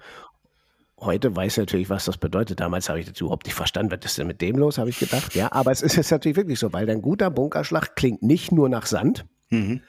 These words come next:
Speaker 1: klingt auch nicht nur nach Pengball,
Speaker 2: Mhm.
Speaker 1: sondern du hast diesen Sandkontakt und so ein leichtes Ratschen, so ein,
Speaker 2: Mhm.
Speaker 1: so ein, so ein, so ein,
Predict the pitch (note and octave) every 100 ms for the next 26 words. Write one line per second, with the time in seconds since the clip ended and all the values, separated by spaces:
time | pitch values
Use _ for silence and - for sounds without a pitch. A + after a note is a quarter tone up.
0 | - - - - - - C#3+ C#3+ C#3+ C3
1 | D3 D#3 C#3 B2+ G#2+ G2 - - - C#3+
2 | C3 A#2+ F#2+ D#3 D#4+ - - G#2+ C3 -
3 | A#2+ B2+ A2 A2+ D3 G3 - A#2 G#2+ G#2
4 | D#3+ G3 E3+ D#3+ - B2+ B2 B2+ B2 B2+
5 | C3 F#3+ A3 - F#3 E3+ - - _ _
6 | _ - F2 E2+ - A#2 E3+ - - A#2+
7 | C#3 C#4+ - - A2 B2 A#2+ A2+ B2 A#2
8 | B2 B2+ B2 A#2 F2+